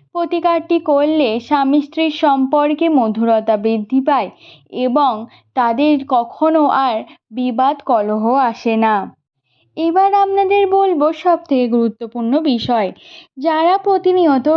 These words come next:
ঋণের ভারে জর্জরিত, ঋণের মধ্যে ডুবে রয়েছেন, কোনো কারণেই ঋণ থেকে মুক্ত হতে পারছেন না, তারা এই পিতৃপক্ষ চলাকালীন এই প্রতিকারটি করতে পারেন। তাদের কুকুরকে রুটি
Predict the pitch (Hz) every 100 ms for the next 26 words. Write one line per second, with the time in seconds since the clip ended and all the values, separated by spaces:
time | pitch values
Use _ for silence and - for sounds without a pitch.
0 | 320 285 269 294 311 294 285 285 269 240
1 | 214 196 226 220 214 226 190 - - -
2 | 233 254 254 254 240 240 220 214 330 330
3 | 320 339 311 269 262 - 262 202 - -
4 | _ 277 247 262 262 262 262 285 320 320
5 | 262 262 - 302 339 381 349 359 381 359
6 | 359 359 370 330 - 226 233 220 220 254
7 | 233 233 226 190 190 _ - 226 233 247
8 | 202 226 - _ 277 339 359 370 370 370
9 | 381 370 370 359 359 339 339 349 359 392
10 | 370 359 339 277 240 226 220 240 277 302
11 | 240 226 220 233 226 233 190 - _ _
12 | - 220 220 277 226 214 _ _ - 330
13 | 320 339 359 - 247 220 285 - _ _
14 | _ - 254 285 311 - 311